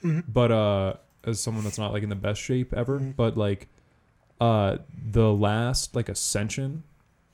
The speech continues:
Speaker 2: I'm going up alone, and, uh, it, I can see Half Dome, and I'm like, "Oh, wow, there it is. I'm getting up to it."
Speaker 1: Mm-hmm.
Speaker 2: And there's, like, this slope, like, forty-five, fifty degree, sixty
Speaker 1: Mm-hmm.
Speaker 2: degree, like, slope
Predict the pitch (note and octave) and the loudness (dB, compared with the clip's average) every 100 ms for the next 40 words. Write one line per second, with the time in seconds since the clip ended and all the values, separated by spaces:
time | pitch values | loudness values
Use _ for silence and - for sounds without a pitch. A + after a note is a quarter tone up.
0 | _ _ _ _ - - A#2+ A2+ A#2 A#2 | _ _ _ _ -20 -6 -2 2 4 2
1 | - G2+ G#2+ G2 F#2+ - _ _ _ _ | 0 0 0 0 -4 -12 _ _ _ _
2 | - A#2+ A2+ A2+ A2 G#2 G2+ - - - | -2 2 2 4 2 2 0 -2 -10 -14
3 | _ _ _ _ C3 B2 A2+ A#2 G#2+ - | _ _ _ _ 0 2 2 2 2 2
4 | C3+ A#2+ A2 G#2 - G#2+ A#2 A2 G#2 G2+ | 4 4 4 2 0 0 0 -2 -4 -2
5 | G#2 G2+ G2 A2+ A2+ G#2+ G#2 G#2+ G#2+ G#2 | -2 -2 -2 0 0 -2 -4 -2 -4 -4
6 | A2 G#2 - D#3 D3 C#3 - - A#2+ A#2 | -4 -4 -6 -10 -10 -10 -8 -2 0 2
7 | A2 A2+ G#2 G2+ - - - A2 A#2+ F#2+ | 2 0 -2 -6 -4 -4 -4 -4 -4 -4
8 | - - - - - B2+ B2+ A2 A2 A#2+ | -4 -6 -6 -20 -10 -4 -2 -2 -2 -2
9 | G2+ - A2+ A#2 G#2+ G2+ G2+ G2+ - G#2 | -4 -6 -6 -6 -8 -6 -6 -6 -6 -10
10 | - C#3+ C#3 G#2 F#2+ F2+ - - G#2+ F2+ | -8 -6 -4 -4 -4 -6 -8 -6 -4 -4